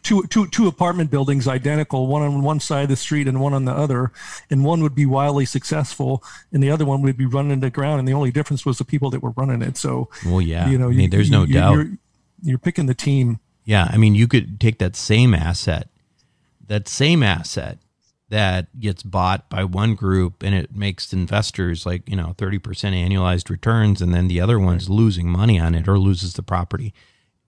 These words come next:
Speaker 2: So real estate is not, or these type, this type of investing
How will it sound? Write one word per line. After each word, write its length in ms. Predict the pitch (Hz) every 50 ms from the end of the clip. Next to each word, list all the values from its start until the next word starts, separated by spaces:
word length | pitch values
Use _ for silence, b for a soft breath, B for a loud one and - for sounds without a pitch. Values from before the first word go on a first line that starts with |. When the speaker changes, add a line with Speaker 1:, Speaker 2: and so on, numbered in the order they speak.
| _ _
Speaker 2:
So 220 | - - - 113 104
real 300 | 92 101 127 139 160 170
estate 360 | 160 - - - 120 110 101
is 180 | 98 95 95 101
not, 440 | 101 104 107 113 110 104 98 101 _ _ _ _ _ _ _ _ _ _ _ _ _ _ _ _
or 360 | - 113 113 110 107 110 104
these 260 | 87 87 110 127 139 -
type, 240 | - 143 127 117 -
this 180 | - 131 143 135
type 220 | - 151 143 135
of 100 | 131 104
investing 800 | 95 98 98 92 90 120 127 143 - - - 95 85 85 82 98